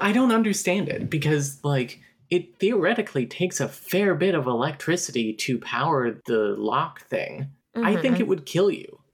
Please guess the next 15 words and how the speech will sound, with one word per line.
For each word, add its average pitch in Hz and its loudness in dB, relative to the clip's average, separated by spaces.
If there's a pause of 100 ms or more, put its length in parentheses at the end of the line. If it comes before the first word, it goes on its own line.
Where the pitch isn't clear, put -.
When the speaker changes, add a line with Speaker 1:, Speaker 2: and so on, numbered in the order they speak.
Speaker 2:
Yeah. 165 -2
Speaker 1:
Like, 139 2
regardless. 143 0
And 143 2
Britt 156 0
is 147 -2
like, 147 -2
"We 143 0
each 143 -2
would 135 2
have 123 -2
only 127 0
had 127 -4
to 131 -2
have 123 -2